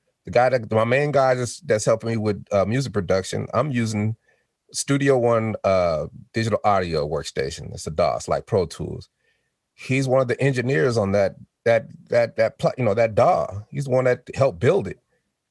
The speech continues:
And I'm being tutored by him every Tuesday. And the beauty of it is that it's not the traditional way of like, "Hey, this is what you're gonna do, and here's your homework." It's more now like, "Okay, I'm working.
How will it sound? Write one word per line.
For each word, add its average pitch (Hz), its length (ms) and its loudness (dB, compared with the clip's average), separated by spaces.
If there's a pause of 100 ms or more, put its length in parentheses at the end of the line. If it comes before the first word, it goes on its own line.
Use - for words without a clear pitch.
(180)
And 117 100 2
I'm 160 120 0
being 143 180 0
tutored 143 300 0
by 123 160 4
him 139 200 0
every 120 200 0
Tuesday. 110 680 -6 (340)
And 110 300 0
the 92 40 -6
beauty 160 500 -2
of 90 180 0
it 87 140 -8 (600)
is 117 140 -4
that 120 280 2
it's 127 140 -2
not 143 200 0
the 147 80 -4
traditional 123 520 -2
way 139 180 2
of 110 140 0
like, 101 180 0
"Hey, 160 360 0 (960)
this 147 200 -2
is 160 60 -8
what 151 220 2
you're 143 60 -2
gonna 147 120 2
do, 170 180 2
and 139 80 2
here's 139 200 2
your 123 80 2
homework." 127 440 0 (520)
It's 139 180 2
more 131 220 4
now 165 200 2
like, 117 360 2 (260)
"Okay, 113 420 2
I'm 98 220 0
working. 107 600 0